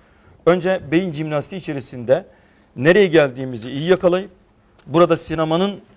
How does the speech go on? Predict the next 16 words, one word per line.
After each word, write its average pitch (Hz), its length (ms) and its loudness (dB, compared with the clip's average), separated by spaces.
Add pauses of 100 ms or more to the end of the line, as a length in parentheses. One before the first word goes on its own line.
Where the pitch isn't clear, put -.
(720)
e, 139 40 -2
özünde 151 580 0
bulunan, 139 320 -2 (680)
e, 127 340 -2
otuz 147 300 -8
beş 185 200 2
yıldan 160 260 2
bu 151 60 -2
yana 135 240 -2 (320)
emek 170 260 2
çekilmiş, 139 600 -8 (600)
yol 151 180 8
alınmış, 185 500 4 (180)
bir 127 160 0
noktaya 170 280 6
getirilmiş, 185 580 -2